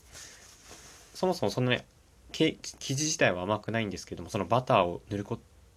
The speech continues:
を溶かすことで、なんだろうな、より優しい甘さというか、<laughs> そんな感じに出てきました。で、メープルシロップもあるので、それをかけると、今度はもう甘さっていうのを全身で感じながら食べるっていう風に、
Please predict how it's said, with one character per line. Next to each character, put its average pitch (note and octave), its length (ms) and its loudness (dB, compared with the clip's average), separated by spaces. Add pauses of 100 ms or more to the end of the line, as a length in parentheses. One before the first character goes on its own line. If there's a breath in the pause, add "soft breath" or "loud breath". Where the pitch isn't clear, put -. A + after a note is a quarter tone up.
(260)
を B2+ 60 -10
溶 - 100 -8
か D#3+ 100 4
す - 100 -2
こ C#3+ 80 -10
と D3+ 100 0
で、 E3+ 200 0 (1200 loud breath)
な F#2+ 80 -14
ん - 20 -18
だ F2 60 -20
ろ D#2+ 80 -16
う - 20 -14
な、 F#2+ 200 -8 (600)
よ G#2 160 6
り A2+ 200 4 (2250)
優 - 120 -2
し - 240 0
い G#2 60 8
甘 G2+ 120 4
さ A2+ 160 2
と - 120 0
い G2+ 40 2
う - 40 0
か、 - 140 -6 (320)
<laughs> - 360 -20
そ - 80 2
ん - 20 6
な G3+ 80 8
感 G2+ 180 8
じ G2 80 2
に - 80 -4
出 A2 100 0
て G#2+ 100 -2
き G2 100 -6
ま F2 100 -6
し - 80 -8
た。 - 140 -4 (720)
で、 C3+ 140 4
メ C#3+ 120 6
ー D3 80 -2
プ D3 100 -6
ル D3 60 -2
シ C#3+ 100 -4
ロ C#3 80 4
ッ - 20 -4
プ - 140 -10
も F2+ 160 -4
あ F2+ 40 -2
る F2 80 -6
の F2+ 80 -2
で、 B2+ 80 2
そ C3 120 -2
れ A2 60 2
を - 20 -10
か - 120 -10
け C3 120 2
る B2 80 0
と、 G#3 220 -2 (280)
今 G#3+ 160 -2
度 A2+ 60 4
は - 100 0 (180)
も F#2 240 -6
う - 100 -20
甘 A2 180 4
さ A#2+ 120 2
っ C3 40 2
て F3+ 80 -4
い - 20 -2
う - 20 -2
の G2 60 -2
を - 20 -18
全 G2 160 0
身 F#2+ 120 -4
で F#2+ 120 -4
感 F#2 180 -4
じ F#2 140 -8
な G2 400 -8
が G2+ 80 0
ら G2+ 60 2
食 G2 140 -4
べ G2 100 4
る F2 60 -2
っ - 20 -10
て - 140 -10
い - 20 -8
う F2 40 -10
風 F#2 120 -10
に、 F2+ 160 -8